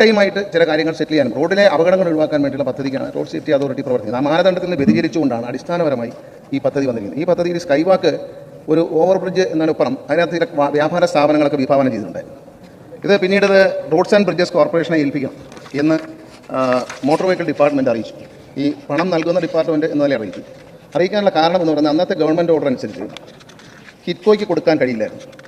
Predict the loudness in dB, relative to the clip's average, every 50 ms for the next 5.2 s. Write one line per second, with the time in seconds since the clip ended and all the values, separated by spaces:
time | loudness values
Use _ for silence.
0 | -20 -12 -8 -6 -4 0 2 4 4 4 4 2 0 0 0 0 0 0 0 0
1 | 0 0 0 0 0 0 -2 -4 -4 -4 -6 -6 -6 -10 -18 -18 -20 -20 -12 -6
2 | -4 0 2 2 2 2 2 0 0 0 0 2 0 0 2 2 2 2 2 0
3 | -4 -10 -14 -16 -18 -20 -20 -20 -20 -20 -20 -12 -2 0 2 2 2 2 2 2
4 | 2 2 2 0 0 -2 -2 -2 -2 -2 -4 -6 -8 -6 -4 -4 -4 -2 -4 -6
5 | -6 -8 -12 -16